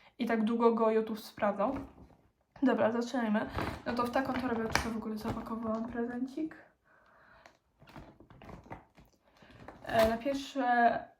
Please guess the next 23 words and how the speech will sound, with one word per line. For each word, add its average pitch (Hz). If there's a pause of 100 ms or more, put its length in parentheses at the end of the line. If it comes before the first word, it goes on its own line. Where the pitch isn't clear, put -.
(100)
ogień 233
idzie, 214
idą 214
perfumy 214
z -
Adidasa. 214 (580)
E, 214
bo 220
ona 214
właśnie 220 (180)
mówiła, 214
że 202
uwielbia 208
perfumy 196
z -
Adidasa, 208
no 233
to 240
pomyślałam 220
sobie, 233 (140)
„Dobra, 233
kupię 226
jej”. 254